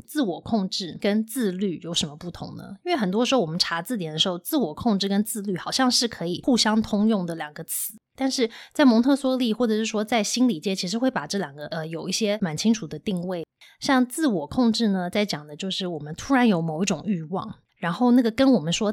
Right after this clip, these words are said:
“停，不行，等一下”的那个能力。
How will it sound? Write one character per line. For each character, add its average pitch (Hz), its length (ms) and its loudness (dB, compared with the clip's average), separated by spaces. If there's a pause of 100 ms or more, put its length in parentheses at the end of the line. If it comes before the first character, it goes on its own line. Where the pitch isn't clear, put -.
(100)
“停， 170 520 -2
不 254 180 0
行， 175 320 0 (120)
等 151 200 -4
一 170 80 2
下” 226 240 0
的 175 120 0
那 190 80 2
个 180 80 0
能 151 280 -8
力。 170 200 -10